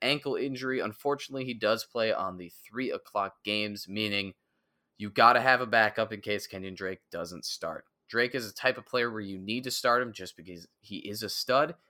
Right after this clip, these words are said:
and he does have the ability to put up a ton of points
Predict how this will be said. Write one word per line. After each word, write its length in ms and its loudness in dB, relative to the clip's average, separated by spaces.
and 100 -4
he 60 -4
does 260 2
have 220 2
the 100 -2
ability 460 -2
to 80 -12
put 180 -8
up 120 -6
a 40 -16
ton 160 -14
of 120 -16
points 420 0